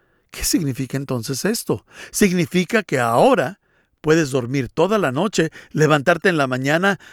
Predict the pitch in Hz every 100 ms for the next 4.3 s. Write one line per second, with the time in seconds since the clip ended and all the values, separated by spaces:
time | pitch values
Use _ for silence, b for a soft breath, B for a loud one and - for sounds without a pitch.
0 | B 143 202 277 - 196 208 208 170 135
1 | 123 120 117 139 269 180 151 160 120 175
2 | 135 - _ _ - 135 190 143 _ b
3 | b - 156 - 202 190 - 175 277 226
4 | - 151